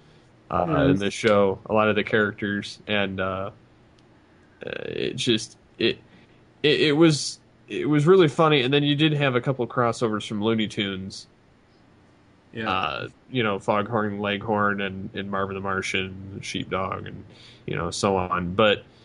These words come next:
Speaker 1: uh, uh, just, it, it was really funny, and it, it kinda kept in the vein of Looney Tunes, but it was, it was longer. I mean, they still
Speaker 2: Right.
Speaker 1: had, in a sense, shorts, but they were all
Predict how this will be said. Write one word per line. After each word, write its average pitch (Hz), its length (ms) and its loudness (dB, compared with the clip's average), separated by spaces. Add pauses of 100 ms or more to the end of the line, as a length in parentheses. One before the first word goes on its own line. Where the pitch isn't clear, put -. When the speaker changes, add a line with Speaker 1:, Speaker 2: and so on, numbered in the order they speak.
(320)
Speaker 1:
uh, - 440 2 (520)
uh, - 60 -8 (1120)
just, 147 460 2 (760)
it, 76 380 0 (300)
it 117 120 -4
was 139 200 2
really 151 340 6
funny, 160 400 4
and 107 100 0
it, 110 180 0
it 117 220 -2
kinda 135 280 2
kept - 460 -2 (200)
in 143 160 2
the 131 80 2
vein 123 280 2
of 113 100 -2
Looney 135 260 2
Tunes, 113 240 -6
but 110 100 -2
it 107 40 -2
was, - 420 -8 (160)
it 117 80 -2
was 113 160 -4
longer. 113 680 -4 (1600)
I 120 40 0
mean, 139 160 6
they 135 100 6
still 131 220 6
Speaker 2:
Right. 131 160 2
Speaker 1:
had, 107 80 -12 (480)
in 127 140 0
a 123 80 4
sense, 123 340 0
shorts, - 600 -4
but 104 260 0
they 104 140 0
were 101 160 0
all 95 360 0